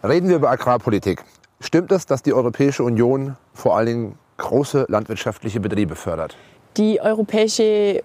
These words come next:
Speaker 2: Union fördert nicht nur große landwirtschaftliche Betriebe, meiner Meinung nach. Natürlich mit der Flächenprämie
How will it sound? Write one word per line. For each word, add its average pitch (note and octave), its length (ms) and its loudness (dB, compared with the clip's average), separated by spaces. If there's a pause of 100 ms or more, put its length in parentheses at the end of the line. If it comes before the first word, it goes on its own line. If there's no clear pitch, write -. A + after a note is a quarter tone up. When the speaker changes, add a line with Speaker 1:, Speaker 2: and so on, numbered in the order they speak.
(120)
Speaker 2:
Union A#3 1200 2 (160)
fördert G#3+ 600 -2
nicht G#3+ 400 2
nur G3+ 100 2
große G3+ 280 0
landwirtschaftliche G3+ 640 -2
Betriebe, A3+ 400 0
meiner A3 240 0
Meinung G#3+ 320 2
nach. G#3 180 0
Natürlich G3 380 0
mit F#3 100 2
der F#3 320 0 (100)
Flächenprämie G3 1300 0